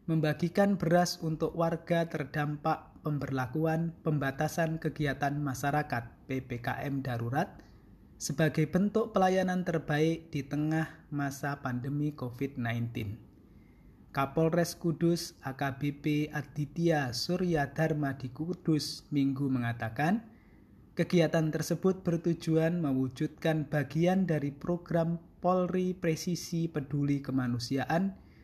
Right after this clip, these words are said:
di tengah pandemi covid nineteen yang berkepanjangan. Selain itu, ungkap dia, bakti sosial tersebut sebagai wujud kepedulian Polres Kudus kepada masyarakat yang terdampak pandemi covid nineteen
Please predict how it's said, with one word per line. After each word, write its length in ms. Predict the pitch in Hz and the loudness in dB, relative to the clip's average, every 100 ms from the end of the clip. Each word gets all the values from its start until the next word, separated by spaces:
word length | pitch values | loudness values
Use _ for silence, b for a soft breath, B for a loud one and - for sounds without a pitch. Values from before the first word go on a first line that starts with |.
| B | B
di 160 | - 139 | -4 -2
tengah 400 | 135 170 175 147 | 0 2 2 0
pandemi 480 | 165 156 147 147 143 | 0 0 2 2 0
covid 400 | 156 147 151 147 | 0 -2 -2 -2
nineteen 560 | 139 135 139 139 151 | 0 0 0 0 0
yang 320 | 143 123 123 120 | 0 -2 -4 -6
berkepanjangan. 880 | 120 123 120 123 117 117 113 107 113 - - B B B B - | -8 -8 -6 -6 -4 -2 -2 -6 -8 -16 -20 B B B B -6
Selain 480 | - 175 220 240 | 0 4 4 4
itu, 480 | 196 170 - 139 - | 2 -2 -2 -2 0
ungkap 400 | 160 160 147 131 | -2 -2 -2 -4
dia, 400 | - 123 127 208 - - - - | -4 -2 -2 -4 -8 -20 -20 -4
bakti 400 | - 180 - 208 | 2 2 2 0
sosial 480 | 202 190 - 185 170 | 2 0 2 2 2
tersebut 560 | 165 151 156 180 180 - | 0 -2 0 0 -2 -4
sebagai 400 | 151 131 147 156 | -4 -2 0 2
wujud 480 | 180 - 180 180 - | 0 0 -2 -2 -6
kepedulian 800 | 165 - 143 147 143 147 131 117 - B B B B - | -6 -4 -4 0 0 2 0 -4 -8 B B B B 0
Polres 480 | 156 143 139 - - | 2 4 0 -2 -4
Kudus 480 | 180 160 185 175 | -4 0 0 0
kepada 320 | - 156 151 143 | -2 -2 0 -2
masyarakat 800 | 135 120 139 139 143 165 160 170 | -2 -2 -2 -2 -2 -4 -4 0
yang 400 | 185 190 180 165 | 2 2 0 -4
terdampak 640 | 160 - 151 151 147 - | -6 -4 -2 0 -2 -4
pandemi 560 | 139 131 151 170 170 165 | -2 -2 0 2 0 -2
covid 400 | 160 - 151 151 | -6 -4 -6 -4
nineteen 640 | 143 135 139 170 220 - | -2 0 0 2 2 0